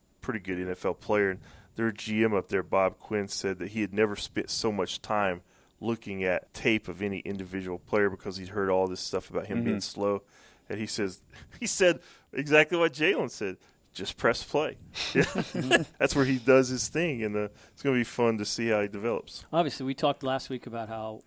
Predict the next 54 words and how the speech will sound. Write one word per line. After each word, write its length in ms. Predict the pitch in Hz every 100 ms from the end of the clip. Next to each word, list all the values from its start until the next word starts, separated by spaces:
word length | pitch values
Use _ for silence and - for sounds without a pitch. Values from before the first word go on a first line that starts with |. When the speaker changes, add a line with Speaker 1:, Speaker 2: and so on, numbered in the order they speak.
| _
Speaker 3:
the 80 | -
team's 320 | - 185 151
gonna 120 | 139
take 180 | - 135
a 20 |
chance 260 | 120 131 123
on 120 | 123
Alex 300 | 120 120 113
Anzalone, 420 | 127 123 117 117
and 100 | 120
really, 220 | 120 135 117
Speaker 1:
Mm-hmm. 80 | 175
Speaker 3:
a 60 |
third-round 320 | 156 151 123
pick's 180 | - 135
not 160 | 123 110
taking 220 | 127 113
a 40 |
chance. 300 | - 139 127
They 100 | 131 131
Speaker 1:
Yeah. 100 | 123
Speaker 3:
obviously, 320 | 120 - 127
you, 60 |
Speaker 2:
Mm-hmm. 240 | 123 107 - - -
Speaker 3:
you 80 |
invest 280 | 151 143 -
a 40 | 127
third-round 460 | 139 131 131 117
pick 240 | 143 131 127
in, 200 | 120 120
in 160 | 120 117
that 160 | 120
kid, 300 | - 123 113 -
you 180 | 123 135
know, 80 | 120
they're, 160 | 123 117 -
they're 120 | 127
gonna 160 | 117
expect 320 | 120 - 120 -
things 240 | 120 117
out 120 | 117
of 60 | 113
him 160 | 120 117
at 160 | 113 -
the 80 |
New 180 | 113 117
Orleans 320 | 117 117 113
Saints, 320 | - 120 117 -
which 160 | -
is 80 | 107
obviously 360 | 117 110 - 107
a 20 |
team 320 | - 117 110
that 120 | 113